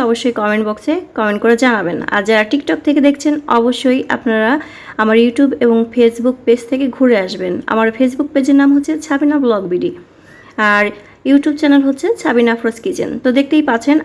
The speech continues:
আমি এটাকে লাল করে ভেজে নিয়েছি, আর দেখতে কতটা সুন্দর হয়েছে। চুলার আঁচটা মিডিয়ামে রেখে এগুলোকে খুব ভালো করে ভেজে নিতে হবে। তো আমি এভাবে সব নাস্তাগুলো উঠিয়ে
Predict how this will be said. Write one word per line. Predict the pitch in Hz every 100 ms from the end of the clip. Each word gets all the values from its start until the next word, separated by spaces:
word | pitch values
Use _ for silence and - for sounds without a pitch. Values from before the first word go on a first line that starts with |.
| 226
আমি | 226
এটাকে | 226 226 269 381 - 226
লাল | 226 247 254
করে | 254 254
ভেজে | 262 269 269
নিয়েছি, | 269 269 311 - 220
আর | 214 202
দেখতে | 214 233
কতটা | 226 226 240 233
সুন্দর | 269 240 233 226
হয়েছে। | 196 - - - - - -
চুলার | 262 247 247
আঁচটা | 240 240 233
মিডিয়ামে | 233 233 269 262 254
রেখে | 277 480
এগুলোকে | 320 226 240 -
খুব | 226 -
ভালো | 214 208
করে | 220 214
ভেজে | 233 220 208
নিতে | - 202
হবে। | 208 - - - - -
তো | -
আমি | 277 285
এভাবে | 277 311 381
সব | 262 233 240
নাস্তাগুলো | 214 220 233 233 226 233
উঠিয়ে | 233 262